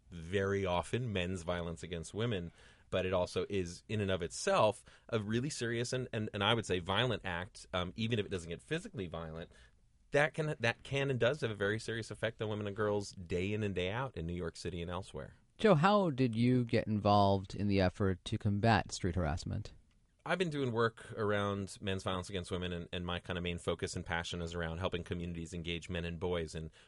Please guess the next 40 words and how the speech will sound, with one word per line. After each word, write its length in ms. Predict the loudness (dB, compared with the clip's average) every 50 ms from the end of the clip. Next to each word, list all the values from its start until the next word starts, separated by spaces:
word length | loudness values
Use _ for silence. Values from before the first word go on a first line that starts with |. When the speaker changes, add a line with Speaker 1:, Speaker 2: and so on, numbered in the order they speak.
| _ -8
Speaker 1:
preventing 380 | -6 -2 0 2 2 2 2 0
this 120 | -2 -2
stuff 220 | 0 0 0 0 0
before 300 | -2 -2 0 2 2 2
it 80 | 0
happens. 580 | 0 0 0 0 0 0 -4 -6 -6 -8 -8 -8
And 100 | -6 -2
so 120 | -2 -2
I've 60 | 0
worked 180 | 0 -2 -2 -2
a 40 | 0
lot 300 | 0 2 2 2 2 0
on 220 | 0 -2 -4 -8 -10 -16 -20 -20 _ _ _
teen 200 | -2 -2 0 2
dating 260 | 4 2 2 2 0
violence, 360 | -2 -2 -2 -2 -4 -6 -8
domestic 440 | -10 -6 -4 -4 -4 -4 -6 -8 -6
violence, 640 | -4 -4 -4 -2 -4 -4 -6 -8 -10 -14 -16 -16 -18 _ _
sexual 440 | -12 -6 -6 -6 -6 -6 -6 -6 -6
assault, 420 | -6 -4 -2 -2 0 0 -2 -4 -6 _ _ _ _ _ _
sexual 380 | -6 -4 -4 -2 -2 -2 -2
violence, 360 | -2 -2 -4 -4 -6 -8 -8
et 120 | -10 -12 -8
cetera. 500 | -2 0 2 2 4 4 2 2 0 -4 -8 -14 -20 -20 -18 _ -4
And 140 | -2 0 0
I 80 | 0
think 400 | -2 -2 -2 -2 -2 -2 -4 -6 -4
in 300 | -4 -2 -2 -2 -4 -6 -8 -10 -10 -6
my 720 | -2 2 4 4 4 4 4 2 2 0 0 -2 -4 -6 -8 -8
experience 500 | -10 -10 -6 -4 -2 -2 -2 -2 -2 -2
of 140 | -2 -2 -2
it 100 | -4 -4
the 80 | -4 -4
last 260 | -4 -4 -4 -6 -4
five, 280 | -4 -2 -2 -2 -4
six, 240 | -6 -10 -12 -10 -8
seven 240 | -6 -6 -6 -6 -6
years, 240 | -6 -4 -4 -4 -6
that 100 | -6 -8
it 80 | -8